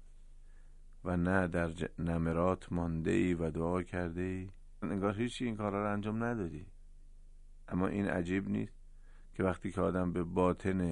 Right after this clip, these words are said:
عرفات توجه نکنه و معرفتی رو که باید و در جبل الرحمه اون توجهی رو که باید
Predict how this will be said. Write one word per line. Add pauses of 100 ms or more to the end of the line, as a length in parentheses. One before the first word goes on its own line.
عرفات (200)
توجه
نکنه (760)
و
معرفتی
رو
که
باید (1700)
و
در
جبل
الرحمه
اون
توجهی
رو
که
باید